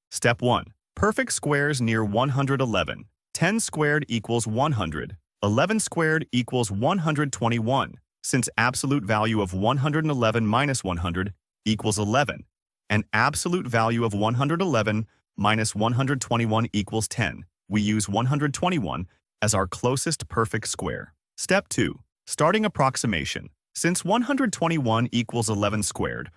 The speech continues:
our starting approximation is eleven. Step three, calculate the error. One hundred eleven minus one hundred twenty-one equals negative ten. Step four, apply the formula. Square root of one hundred eleven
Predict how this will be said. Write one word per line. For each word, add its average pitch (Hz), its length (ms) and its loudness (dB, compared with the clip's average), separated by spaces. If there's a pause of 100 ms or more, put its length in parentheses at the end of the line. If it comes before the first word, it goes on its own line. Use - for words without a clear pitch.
(360)
our 107 140 2
starting 143 380 0
approximation 131 760 0
is 113 120 -2
eleven. 95 420 -4 (280)
Step - 340 -2
three, 95 420 -4 (420)
calculate 135 500 2
the 156 140 -2
error. 71 360 -4 (240)
One 139 180 2
hundred 220 300 0
eleven 127 360 0
minus 110 360 0
one 131 160 0
hundred 147 280 -2
twenty-one 110 600 0
equals 113 400 -2
negative 101 400 0
ten. - 280 -4 (320)
Step - 320 -2
four, 101 440 -4 (220)
apply 196 320 2
the 208 100 0
formula. 82 540 -4 (520)
Square 202 440 0
root 151 240 2
of 98 120 0
one 120 220 2
hundred 135 260 2
eleven 98 440 -2